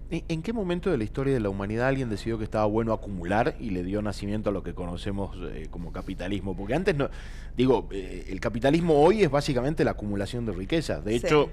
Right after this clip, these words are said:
Speaker 1: el dos por ciento de la población mundial tiene el cincuenta por ciento de la riqueza del mundo.
Speaker 2: El sistema capitalista históricamente aparece entre el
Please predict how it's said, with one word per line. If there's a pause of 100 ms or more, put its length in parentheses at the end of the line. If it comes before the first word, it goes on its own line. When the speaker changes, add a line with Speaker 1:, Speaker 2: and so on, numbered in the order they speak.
(100)
Speaker 1:
el
dos
por
ciento
de
la
población
mundial
tiene
el
cincuenta
por
ciento
de
la
riqueza
del
mundo. (280)
Speaker 2:
El
sistema
capitalista
históricamente
aparece
entre
el